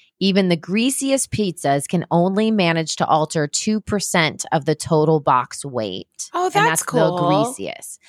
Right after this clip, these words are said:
Speaker 1: So it says in all bold letters, in all caps, "Grease does not impact recyclability."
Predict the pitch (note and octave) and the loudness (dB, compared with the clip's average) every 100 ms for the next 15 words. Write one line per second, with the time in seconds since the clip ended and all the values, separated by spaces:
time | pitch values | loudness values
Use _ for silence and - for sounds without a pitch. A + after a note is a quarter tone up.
0 | - - - - G3 E3 - F#3 E3+ D#3+ | -20 -20 -8 0 2 2 2 4 2 -2
1 | _ - G3 F#3 - F3+ F3+ F#3+ F3 D#3+ | _ 0 0 0 2 4 4 2 2 2
2 | E3 D3+ D#3+ C#3+ C#3 D3 - E3+ - D#3 | 2 -2 -2 -2 -2 -4 -2 -2 0 0
3 | D#3 - C#3 G2+ - - - _ - F3 | 0 0 -2 -2 -6 -12 -20 _ -10 -2
4 | G#3 A3+ B3 F#3 E3+ E3+ C#3+ D#3+ D#3 D#3 | 2 2 0 -4 0 0 0 -2 2 4
5 | F3 - - - B3 B3 G#3+ F3 D3 D3+ | 2 -2 -10 -4 -2 -2 0 2 2 -2
6 | - - _ E3 D#3+ D#3 D3 D3+ C3+ C3 | -10 -20 _ -8 -4 -2 -2 -4 -6 -6
7 | A#2+ F#2 - - | -6 -8 -10 -16